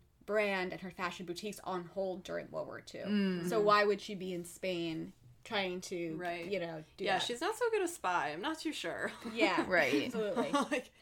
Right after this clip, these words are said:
Speaker 1: So skip ahead a couple years. The Axis powers have been defeated, and France is liberated.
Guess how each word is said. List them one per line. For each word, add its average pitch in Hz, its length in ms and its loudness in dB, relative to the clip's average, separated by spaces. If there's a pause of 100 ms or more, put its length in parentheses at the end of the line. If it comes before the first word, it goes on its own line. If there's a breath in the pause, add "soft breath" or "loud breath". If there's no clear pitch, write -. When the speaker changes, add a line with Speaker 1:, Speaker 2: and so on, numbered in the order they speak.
Speaker 1:
So 320 180 2
skip 381 300 -4
ahead 330 240 0
a 320 60 0
couple 294 340 -2
years. 233 400 2
The - 140 -6
Axis 240 420 -6
powers 214 600 0
have 214 220 -6
been 202 220 -2
defeated, 208 680 -2 (380 loud breath)
and 214 260 -2
France 220 400 -2
is 208 160 -8
liberated. 170 640 -6